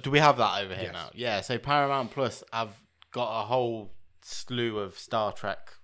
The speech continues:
Speaker 1: spin-offs
Speaker 2: Content.
Speaker 1: and universes going on. So.
Speaker 2: Yeah, I think that's one of their big selling points.
Speaker 1: Yeah. Um,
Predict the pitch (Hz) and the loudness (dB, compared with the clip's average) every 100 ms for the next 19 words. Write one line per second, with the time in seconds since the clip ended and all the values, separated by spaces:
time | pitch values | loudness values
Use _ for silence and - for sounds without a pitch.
0 | - - - - 110 98 98 95 - 98 | -20 -20 -20 -12 -8 -6 -6 -8 -10 -12
1 | 101 95 95 90 90 95 95 95 92 92 | -10 -12 -14 -18 -20 -18 -14 -12 -10 -10
2 | 90 - 90 95 90 87 87 85 85 - | -10 -14 -16 -12 -12 -12 -14 -16 -18 -16
3 | 85 - 120 - 104 - 101 95 92 98 | -14 -10 -10 -8 -10 -10 -12 -12 -12 -14
4 | - 104 95 95 - 87 - _ _ _ | -14 -16 -16 -18 -20 -20 -20 _ _ _
5 | - 101 85 78 _ _ 95 95 95 87 | -20 -16 -16 -16 _ _ -14 -14 -14 -16